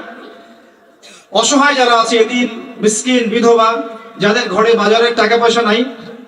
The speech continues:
সামাজিকভাবে, ব্যক্তিগতভাবে, অনলাইনের মাধ্যমে, অফলাইনের মাধ্যমে, রাষ্ট্রীয়ভাবে, যেভাবে হোক তাদের ঘরে ঘরে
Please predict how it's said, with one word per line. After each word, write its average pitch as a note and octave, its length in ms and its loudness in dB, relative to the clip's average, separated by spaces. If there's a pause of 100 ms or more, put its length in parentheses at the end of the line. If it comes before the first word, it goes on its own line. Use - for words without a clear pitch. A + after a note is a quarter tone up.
(460)
সামাজিকভাবে, A#3 840 2 (120)
ব্যক্তিগতভাবে, A3 920 0
অনলাইনের A#3+ 420 0
মাধ্যমে, A#3 340 2
অফলাইনের B3 380 0
মাধ্যমে, A3 400 0 (340)
রাষ্ট্রীয়ভাবে, A#3 560 0
যেভাবে C#4 260 2
হোক B3+ 180 2 (140)
তাদের A3 260 -2
ঘরে A3 240 0
ঘরে A3 300 0